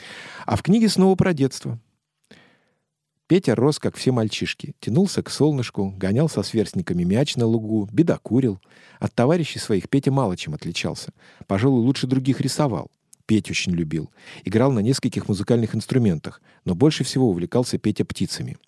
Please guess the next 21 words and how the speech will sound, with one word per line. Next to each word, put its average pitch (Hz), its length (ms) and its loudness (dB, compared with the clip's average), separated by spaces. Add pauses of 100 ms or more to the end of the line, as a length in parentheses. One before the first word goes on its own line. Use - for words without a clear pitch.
(400)
В - 80 -10
его 113 180 4
комнате 143 380 0
всегда 147 320 0
жили 127 180 0
разные 117 360 0
птахи. - 440 -4 (280)
Держал 123 320 2
он 131 140 0
их - 140 -8
не 110 120 -4
в - 80 -10
тесных 202 320 0
клетках, - 440 -4
а - 60 -12
в - 80 -12
просторных, 135 600 -2
сделанных 98 480 -2
из - 80 -8
сетей, 127 440 -2
садках. - 580 -6